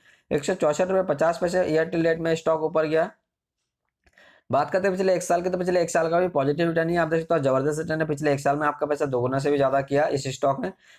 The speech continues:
एक सौ बीस दशमलव अट्ठावन परसेंट का पॉजिटिव रिटर्न है पिछले एक साल का, नहीं वन ट्वेंटी पॉइंट फ़ाइव एट परसेंट का पॉजिटिव रिटर्न। और इस आप देख सकते हो एक सौ उनासी रुपये पचासी पैसे पिछले एक साल में स्टॉक ऊपर गया। बात करते हैं पिछले पाँच साल की,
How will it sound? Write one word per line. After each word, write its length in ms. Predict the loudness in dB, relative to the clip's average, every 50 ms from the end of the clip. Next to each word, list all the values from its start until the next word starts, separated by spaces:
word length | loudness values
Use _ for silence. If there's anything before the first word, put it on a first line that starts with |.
| _ -6
एक 140 | -4 -2
सौ 120 | 0 -2 0
बीस 240 | 0 2 2 2 0
दशमलव 200 | 0 0 0 0
अट्ठावन 340 | 0 0 0 0 0 0 0 -2
परसेंट 280 | -2 -2 -2 -2 -2
का 80 | -2 -2
पॉजिटिव 360 | 0 0 0 0 -2 -2 -4
रिटर्न 180 | -2 -2 0 -2
है 60 | 0 -2
पिछले 240 | -2 -2 -2 -2
एक 80 | -2 0
साल 140 | 0 -2 -2
का, 100 | -2 -2
नहीं 120 | -2 0 0
वन 180 | 0 -2 -2
ट्वेंटी 300 | -2 -4 -4 -2 -2 -4 -2
पॉइंट 240 | -2 -2 -2 -2
फ़ाइव 220 | 0 0 0 0 0
एट 120 | -2 -2
परसेंट 260 | -2 -4 -2 -4 -2 -2
का 80 | -2 0
पॉजिटिव 440 | 0 0 -2 -2 -2 -2 -2 -2 -2
रिटर्न। 300 | -2 -2 -2 -4 -4 -6 -8 _ _ _ _ _ _ _ _ _ _ _ _ _ _ _ _ _ _ _ -20 -20 -20 -20 _ _ -4 0
और 460 | 2 2 4 4 4 2 2 -2 -4 -4
इस 260 | -4 -4 -4 -6 -6 -4
आप 100 | -4 0
देख 180 | 0 0 0 0
सकते 140 | 0 0 0
हो 60 | 0
एक 80 | 0 0
सौ 160 | 0 0 0
उनासी 300 | 2 2 0 0 0 0
रुपये 260 | 0 0 0 0 -2
पचासी 280 | -2 -2 -2 -2 0 0
पैसे 180 | 0 0 0 -2
पिछले 280 | -4 -4 -2 0 0
एक 80 | 0 0
साल 160 | 0 0 0
में 120 | 0 -2 -2
स्टॉक 220 | 0 0 0 0 0
ऊपर 220 | 0 0 0 0
गया। 260 | 2 2 2 0 -2 -6 _ _ _ _ _ _ _ _ _ _ _ _ _ _ _ _ _ _ _ _ _ _ _ -4
बात 260 | 0 0 0 0 0
करते 200 | -2 -2 0 0
हैं 40 | 0
पिछले 200 | 0 0 -2 -2
पाँच 240 | -2 0 0 -2 0
साल 220 | 0 0 0 0 0
की, 120 | -2 -4